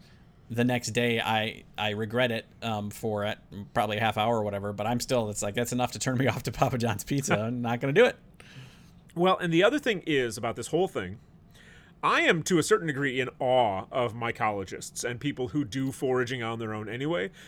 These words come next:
Speaker 2: because the amount of confidence, the amount of training, the amount of study you have to do to be confident doing that for yourself is one thing.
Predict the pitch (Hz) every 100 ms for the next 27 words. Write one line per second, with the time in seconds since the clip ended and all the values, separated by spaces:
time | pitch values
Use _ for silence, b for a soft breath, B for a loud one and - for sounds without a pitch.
0 | B 151 147 165 156 147 - - b b
1 | b - 123 151 143 135 156 220 151 -
2 | 123 120 110 107 127 120 110 107 - 139
3 | 131 127 120 113 104 98 - 131 135 143
4 | 143 127 135 117 131 135 117 113 - -
5 | 120 120 120 180 190 117 123 139 190 233
6 | 254 - - B B B - 202 220 208
7 | 165 - 202 131 - - - 131 131 110
8 | -